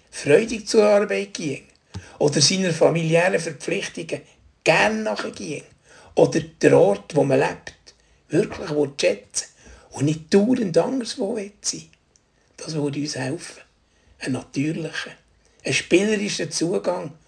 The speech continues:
zum Leben zu finden, zur Freude. Ich denke, es ist im Leben hilfreich, wenn wir uns bewusst sind, dass wir nicht alleine sind und auch nicht allem ausgesetzt. Wir sind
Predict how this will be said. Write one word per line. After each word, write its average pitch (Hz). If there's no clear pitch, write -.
zum 131
Leben 123
zu -
finden, -
zur 180
Freude. 220
Ich 170
denke, 190
es 175
ist 165
im 185
Leben 165
hilfreich, 220
wenn 131
wir 147
uns 151
bewusst 143
sind, 160
dass 110
wir 107
nicht 127
alleine 165
sind -
und 135
auch 135
nicht 156
allem 160
ausgesetzt. -
Wir 127
sind 131